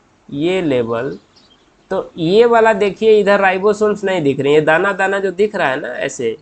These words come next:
ये दाना दाना इधर नहीं दिख रहा है, ठीक है। तो जिधर दाना present है इसको हम बोल देते हैं रफ endoplasmic reticulum, ठीक है, और जिधर दाना नहीं present है इसको बोल देते हैं smooth endoplasmic reticulum। Clear है कि नहीं? ओके,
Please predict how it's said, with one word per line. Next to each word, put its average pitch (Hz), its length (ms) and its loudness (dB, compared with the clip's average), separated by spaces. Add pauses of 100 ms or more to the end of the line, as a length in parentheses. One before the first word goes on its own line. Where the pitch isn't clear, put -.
ये 175 140 -4
दाना 170 320 -2
दाना 185 240 -4
इधर 175 220 -4
नहीं 165 220 0
दिख 123 200 -6
रहा 110 100 -8
है, 110 60 -8
ठीक 160 240 -8
है। 147 220 -6 (460)
तो 180 80 -4
जिधर 185 400 0
दाना 190 320 0
present 208 520 2
है 220 260 -2 (180)
इसको 170 320 -2
हम 190 220 -2
बोल 185 160 -4
देते 180 200 -6
हैं 190 160 -2
रफ 180 320 0
endoplasmic 170 760 -4
reticulum, 165 680 -6 (400)
ठीक 143 200 -10
है, - 220 -8 (520)
और 151 200 0
जिधर 170 280 0
दाना 165 320 0
नहीं 170 260 -2
present 165 380 -4
है 190 100 -6
इसको 165 260 -6
बोल 156 200 -2
देते 151 200 -6
हैं 180 160 -4
smooth 170 520 -6
endoplasmic 143 840 -2 (300)
reticulum। 117 580 -6
Clear 180 360 -6
है 180 120 -4
कि 170 60 -10
नहीं? 165 200 -8 (400)
ओके, 135 280 -2